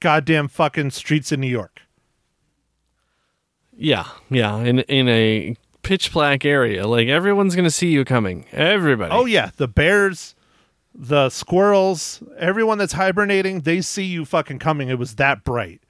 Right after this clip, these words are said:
Speaker 1: So, and she's supposed to be stealthy and spy-y and all that shit. That was, ugh. But, Mike, the action was decent for the most part.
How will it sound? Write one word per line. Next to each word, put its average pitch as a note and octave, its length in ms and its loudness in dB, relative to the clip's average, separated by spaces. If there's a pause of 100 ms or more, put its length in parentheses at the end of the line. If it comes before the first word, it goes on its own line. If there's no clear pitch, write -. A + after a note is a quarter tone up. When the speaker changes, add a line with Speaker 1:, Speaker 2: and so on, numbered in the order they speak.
(320)
Speaker 1:
So, C#3+ 320 2
and D3+ 200 0
she's F3 200 -4
supposed E3 300 0
to D3+ 60 -12
be C#3+ 100 -2
stealthy E3 480 0
and C3 140 -2
spy-y C#3 580 0
and B2+ 80 -4
all B2+ 120 2
that B2+ 140 0
shit. G2 280 -10
That C#3 80 0
was, C3 260 -4 (160)
ugh. A#2+ 180 -10 (720)
But, A#3 300 2 (400)
Mike, G#3+ 260 2
the A#3 100 4
action B3 400 2
was B3+ 260 -2 (300)
decent F#3 360 -2
for F3 140 0
the D3+ 100 2
most B2 280 0
part. G3 260 0